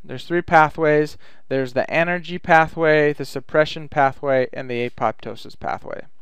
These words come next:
So this apoptosis pathway is kind of analogous to what happened, what happened in this situation.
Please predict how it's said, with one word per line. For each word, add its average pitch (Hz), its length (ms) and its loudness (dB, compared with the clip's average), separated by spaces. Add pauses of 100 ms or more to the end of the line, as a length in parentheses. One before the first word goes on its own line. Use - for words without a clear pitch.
(600)
So 185 220 6
this 180 340 6
apoptosis 214 840 6
pathway 156 440 6
is 147 120 0
kind 180 240 2
of 156 100 0
analogous 151 680 4
to 147 140 -4
what 139 200 4
happened, 135 540 -2 (440)
what 143 160 -4
happened 135 420 0
in 120 160 -6
this 139 160 -2
situation. 104 800 -8